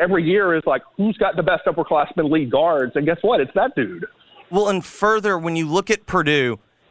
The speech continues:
Speaker 2: Zach Edey is, like, a, he's mesmerizing to watch because he's so big. And
Speaker 1: Right.
Speaker 2: but they have very young guards, and they've been very inconsistent down the stretch. And I just keep thinking, like,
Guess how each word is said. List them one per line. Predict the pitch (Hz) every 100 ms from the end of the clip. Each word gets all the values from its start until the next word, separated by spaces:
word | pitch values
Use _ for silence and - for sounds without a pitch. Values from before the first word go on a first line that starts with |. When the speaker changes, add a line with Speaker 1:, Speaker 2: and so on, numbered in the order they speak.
| _
Speaker 2:
Zach | 131 170 196 220
Edey | 185 196 180 170 -
is, | 151 156 139
like, | 135 120
a, | 131 113 104 95 _ _ _ _ _ _ _
he's | - 165 131
mesmerizing | 127 131 143 160 160 151 156 151 143
to |
watch | 120 110 120 135 -
because | 135 151 123
he's | 127
so | - - - 123 123
big. | 117 117 135 123 _ _ _ -
And | 143 135 127 117 - _ _ -
Speaker 1:
Right. | 127 131 - - - _ _ _
Speaker 2:
but | 185 -
they | 202
have | 254 240
very | 120 175 233 254
young | 196 190 180
guards, | 151 120 69 - - _ _ _ _
and | 151
they've | 175 170
been | 202 165
very | 170 208 214
inconsistent | 202 202 180 165 170 165 135
down | 143 135
the |
stretch. | 120 - 202 160 135 - _ - 165 - -
And | 185
I | 202
just | 208 -
keep | 254 -
thinking, | - 240 226 208
like, | 165 135